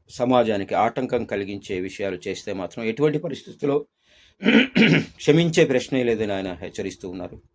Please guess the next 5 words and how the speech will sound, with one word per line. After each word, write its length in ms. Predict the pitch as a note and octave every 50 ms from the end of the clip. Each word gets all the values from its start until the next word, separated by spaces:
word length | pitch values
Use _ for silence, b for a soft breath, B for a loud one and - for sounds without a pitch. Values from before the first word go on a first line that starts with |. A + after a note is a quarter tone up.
| _ _ _ _ _ _ _ _ _ _ _ _ _ _ _ - B2
ముఖ్యంగా 440 | A2 - B2 A#2+ A#2 A#2 G#2+ - - _ - F2+ F2+
గ్రామీణ 560 | G2+ G2+ G#2 A2 A2 A#2 A2+ A2+ A2 G#2+ G#2 - _ _ _ _ _ _ _ _ _ _ _ _ _ -
అభివృద్ధి, 640 | G#2+ G#2+ C3 C3 A2+ A#2+ A2 F#2+ A2 A2+ A2+ A2 - _ _ _ _ _ _ _ _ _ _ _ _ _ _ _ _ F2
ఆ, 360 | F2 E2 E2+ D#2+ D#2 D2 D2 B1 B1+ C2 - - - _ _ _ _
అటవులు, 600 | G2+ G2+ - C#3+ C#3 C3+ C3+ B2 A#2 A#2 A#2+ -